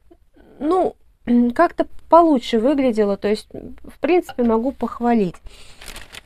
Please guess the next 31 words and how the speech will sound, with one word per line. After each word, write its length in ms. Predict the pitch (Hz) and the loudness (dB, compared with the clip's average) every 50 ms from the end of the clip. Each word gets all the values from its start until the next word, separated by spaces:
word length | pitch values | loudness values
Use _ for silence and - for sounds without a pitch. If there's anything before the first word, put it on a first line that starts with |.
| - - - - - - - - - - - | -20 -20 -18 -18 -18 -18 -18 -20 -20 -16 -16
Э, 480 | 220 - - 208 208 196 190 190 190 190 | -14 -12 -10 -8 -6 -4 -4 -4 -4 -4
следующее. 720 | - - 262 302 330 269 233 233 220 - - - 202 196 | -4 -2 2 4 4 6 6 4 4 2 0 2 2 2
Давно, 520 | 196 240 269 269 285 302 302 285 240 220 226 - - - - - - - | 4 2 2 4 4 4 6 6 4 4 2 -2 -12 -12 -14 -16 -16 -10
э, 260 | - - 214 214 214 214 | -4 0 2 4 4 4
в 60 | 214 | 4
запасах 600 | 214 240 240 240 285 269 262 247 - 233 - - | 4 4 4 6 4 2 4 2 0 -2 2 2
у 60 | 226 | 2
меня 380 | 220 220 226 233 233 233 226 208 | 4 4 4 4 4 4 2 4
был 240 | 196 233 240 220 | 4 6 6 6
вот 180 | 208 202 208 _ | 4 0 -4 _
такой 380 | - 214 214 - - 233 220 202 | -4 -6 -4 2 2 2 2 2
вот, 260 | 185 185 175 - - - | 0 -2 -4 -4 -8 -16
так, 140 | - - - - | -16 -16 -14 -14
в 80 | - - | -16 -14
чём 240 | - - 202 208 | -8 -6 -4 -4
я 80 | 190 185 | -4 -6
тут 180 | - - - _ - _ - - | -8 -12 -18 _ -20 _ -14 -8
попачкала, 680 | - 190 - - 254 277 285 - - - 214 202 190 - - - - - - - - - - - - | -8 -6 0 2 2 2 2 0 -2 0 2 2 2 0 -6 -20 -20 -20 -20 -20 -20 -20 -20 -16 -6
м, 260 | - 214 208 202 196 202 | -2 0 2 2 2 2
э, 280 | 190 185 185 185 185 | 2 2 2 0 0
ге-, 260 | 190 190 196 202 - - | -2 -4 -6 -6 -6 -6
гель 340 | - 196 226 277 330 370 349 - - - - - - | -2 0 2 2 2 2 0 -4 -10 -20 -20 -8 -8
для 280 | 208 208 220 233 240 | -4 2 4 4 6
душа 360 | 226 233 269 254 - - 233 233 | 6 4 2 0 2 2 2 2
от 100 | 233 - | 2 0
Faberlic 640 | - 226 208 208 220 208 220 226 247 285 311 311 _ - | -2 -4 2 2 2 4 4 2 2 2 0 0 _ -2
«Кокетка», 640 | - 240 240 - - 214 190 - - - 175 175 - - _ _ - - - - - - _ | -2 -2 0 0 -2 -2 -2 -2 -4 -8 -8 -8 -8 -18 _ _ -20 -20 -20 -20 -20 -18 _
э, 300 | - 185 185 175 175 165 - _ - - _ _ - | -4 -2 -2 0 -2 -4 -6 _ -20 -20 _ _ -8
с 180 | - 214 - - | -8 -2 4 6
ароматом 500 | 233 226 233 247 240 233 - 220 233 233 | 6 6 6 4 4 2 4 2 2 4
розы. 520 | 226 226 208 190 185 175 185 175 175 175 | 2 2 2 0 0 0 -2 -2 -2 -4